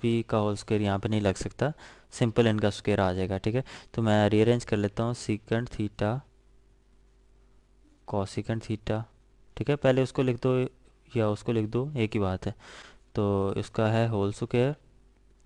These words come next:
और अलग-अलग उनका स्क्वायर ले लेते हैं, secant square theta, क्योंकि होल स्क्वायर है। ठीक है, secant square theta into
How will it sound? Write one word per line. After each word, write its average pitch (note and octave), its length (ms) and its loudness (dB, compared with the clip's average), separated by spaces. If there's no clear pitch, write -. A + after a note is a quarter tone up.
और G2 280 0
अलग-अलग G#2+ 580 2
उनका A2+ 240 0
स्क्वायर A#2+ 240 -2
ले B2 120 2
लेते A2+ 240 0
हैं, B2+ 120 0
secant A#2 460 -2
square A#2+ 400 -2
theta, D#3+ 400 -2
क्योंकि A#2 180 -2
होल A2+ 220 2
स्क्वायर A2+ 340 0
है। G#2+ 60 4
ठीक A#2+ 180 0
है, D3+ 100 -2
secant B2 300 0
square C3+ 260 0
theta C3 340 2
into C#3+ 220 -4